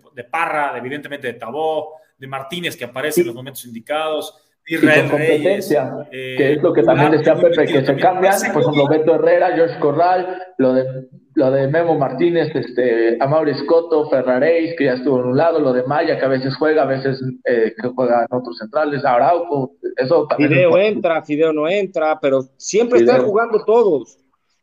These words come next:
Speaker 3: Él, él genera un
Speaker 1: El
Speaker 3: equipo,
Speaker 1: equipo
Speaker 3: genera
Speaker 1: metidísimo.
Speaker 3: Es que es correcto, y no, o sea, a todo el equipo, ¿no? Y aquí, ahí voy hacia el cuarto punto que les quería decir que es muy importante,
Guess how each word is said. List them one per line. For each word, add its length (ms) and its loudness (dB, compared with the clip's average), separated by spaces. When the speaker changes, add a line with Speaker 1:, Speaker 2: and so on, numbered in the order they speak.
Speaker 3:
Él, 320 0
él 380 0
genera 600 0
un 80 0
Speaker 1:
El 80 -2
Speaker 3:
equipo, 200 2
Speaker 1:
equipo 300 2
Speaker 3:
genera 240 2
Speaker 1:
metidísimo. 420 -6
Speaker 3:
Es 200 -6
que 160 0
es 100 -4
correcto, 540 0
y 120 -2
no, 160 2
o 80 2
sea, 220 0
a 100 -2
todo 220 2
el 80 0
equipo, 420 -4
¿no? 300 0
Y 120 0
aquí, 640 -4
ahí 220 0
voy 180 4
hacia 220 2
el 80 -4
cuarto 320 -4
punto 280 -2
que 140 -2
les 260 -4
quería 280 0
decir 260 0
que 100 -4
es 60 -2
muy 100 -4
importante, 680 -2